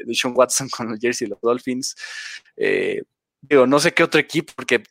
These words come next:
al final he visto photoshops creo que de las treinta y dos franquicias, ¿no? In-, incluyendo Seattle y ya trades sin sentido,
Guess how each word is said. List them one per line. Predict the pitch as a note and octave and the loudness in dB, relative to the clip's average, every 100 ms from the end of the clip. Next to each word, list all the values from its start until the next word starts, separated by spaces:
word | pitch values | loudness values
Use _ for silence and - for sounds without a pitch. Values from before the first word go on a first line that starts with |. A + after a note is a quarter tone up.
| - | -2
al | A#2+ | -2
final | - C3+ F3 | 0 2 4
he | E3 | 4
visto | F3 E3 | 2 0
photoshops | D3+ - C3 F3 - | 0 -2 0 0 0
creo | E3 - | -2 2
que | |
de | C#3 | 4
las | A#2 - | 4 0
treinta | B2 A#2 | 0 2
y | |
dos | C3+ | 2
franquicias, | - B2+ - D#3+ A#2+ G2+ | 0 -4 -4 -4 -4 -6
¿no? | A#2+ D3 | -2 -2
In-, | B2+ A#2+ | -4 -10
incluyendo | A#2+ - A#2+ C#3 D3 C3+ - - - - - | -16 -6 -4 0 0 0 -2 -12 -18 -20 -10
Seattle | - D3 D3 E3 D#3 C3 | -2 4 6 6 4 0
y | A#2+ | 2
ya | C3 C#3 C#3 B2+ | 6 8 6 6
trades | C#3 D3 - | 4 2 2
sin | D#3+ | -2
sentido, | D3 B2+ B2 C#3 E3+ | -2 -4 -2 0 0